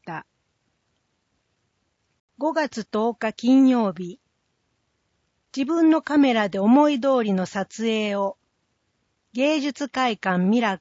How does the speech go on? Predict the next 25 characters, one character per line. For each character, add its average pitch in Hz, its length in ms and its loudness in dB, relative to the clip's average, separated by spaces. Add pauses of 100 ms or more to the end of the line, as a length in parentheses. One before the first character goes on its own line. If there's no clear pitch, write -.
(120)
ク。 165 200 -14 (1300)
プ 339 100 -4
ロ 320 160 4
の 240 120 4
写 220 180 -2
真 262 320 2
家 247 160 2
に 240 120 4
よ 240 120 4
る 226 100 -2
写 214 180 -4
真 294 320 2
教 269 300 -2
室 - 300 -10
を 190 200 -4 (220)
開 226 200 -2
催 240 280 0
し - 160 -6
ま 214 160 0
し - 220 -12
た。 170 240 -10 (1080)
参 294 380 2
加 294 160 0
者 214 200 0
は 175 240 -4